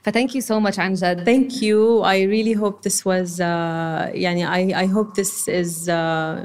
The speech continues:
Speaker 2: يعني useful for whoever listens to it.
Speaker 1: إن شاء الله. وأنا هذا الإشي كنت كمان حابة أحكيه إنه بآخر الحلقة إنه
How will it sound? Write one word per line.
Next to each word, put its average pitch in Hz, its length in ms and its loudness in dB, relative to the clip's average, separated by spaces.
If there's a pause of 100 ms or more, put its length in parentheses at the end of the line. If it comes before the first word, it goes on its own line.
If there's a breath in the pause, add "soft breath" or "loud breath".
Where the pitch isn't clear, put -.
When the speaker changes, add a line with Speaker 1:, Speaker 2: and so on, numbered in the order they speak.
(160)
Speaker 2:
يعني 175 480 0
useful 180 300 -2
for 185 180 -2
whoever 180 480 0
listens 175 280 -6
to 170 140 -4 (100)
it. - 200 -16 (200)
Speaker 1:
إن 208 40 -6
شاء 202 240 -2
الله. 185 320 -2
وأنا 196 720 0 (100)
هذا 214 200 0
الإشي 220 220 -4
كنت 190 140 -8
كمان 185 260 -2
حابة 180 340 -4
أحكيه - 500 -6
إنه 180 100 -6
بآخر 170 360 -4
الحلقة 185 400 -6 (160)
إنه 180 340 -4